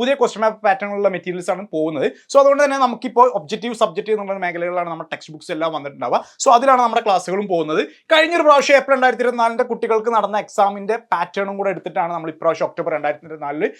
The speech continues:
കുട്ടികൾക്ക് ക്ലാസ്സുകളൊക്കെ കൊടുക്കുന്നത്. അപ്പോൾ ആർക്കെങ്കിലും ഇനി ക്ലാസ്സുകളൊക്കെ അറ്റൻഡ് ചെയ്യണം, ട്യൂഷൻ എടുത്ത് പഠിക്കണം, ഒരു ഗൈഡൻസ് വേണമെന്നുണ്ടെങ്കിൽ താഴെ കാണുന്ന നമ്പറിലോട്ട് വിളിച്ചിട്ട് നിങ്ങൾക്ക് ഇപ്പോൾ തന്നെ നിങ്ങളുടെ അഡ്മിഷൻ എടുക്കാം. അപ്പോൾ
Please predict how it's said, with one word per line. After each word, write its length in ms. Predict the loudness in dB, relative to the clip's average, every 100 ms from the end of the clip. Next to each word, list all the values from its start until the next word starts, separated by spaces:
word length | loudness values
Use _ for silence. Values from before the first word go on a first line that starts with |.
| _
കുട്ടികൾക്ക് 360 | -4 0 0 -2 -6 -4
ക്ലാസ്സുകളൊക്കെ 520 | -4 -2 -2 -2 -2 -6
കൊടുക്കുന്നത്. 340 | -6 -12 -18 _ _ 4
അപ്പോൾ 160 | 6 6 2 2
ആർക്കെങ്കിലും 380 | 2 2 -2 -2
ഇനി 60 | -2 0
ക്ലാസ്സുകളൊക്കെ 600 | 2 0 0 2 2 0
അറ്റൻഡ് 240 | -2 -6 -4
ചെയ്യണം, 240 | -2 -4 -6
ട്യൂഷൻ 240 | -10 -6 -6
എടുത്ത് 160 | -6 -4
പഠിക്കണം, 280 | -4 -4 -8
ഒരു 40 | 0
ഗൈഡൻസ് 320 | 2 2 -4 -6
വേണമെന്നുണ്ടെങ്കിൽ 520 | -6 -6 -10 -10 -6 2
താഴെ 120 | 4
കാണുന്ന 140 | 2 -2
നമ്പറിലോട്ട് 300 | -4 -4 -4
വിളിച്ചിട്ട് 300 | -8 -8 -10 -10
നിങ്ങൾക്ക് 200 | -12 -10
ഇപ്പോൾ 120 | -10
തന്നെ 140 | -8 -8 -10 _
നിങ്ങളുടെ 220 | -10 -6 -6 -8 -14
അഡ്മിഷൻ 360 | -14 -16 -16 -16 -16
എടുക്കാം. 260 | -14 -14 -16 _
അപ്പോൾ 100 | 2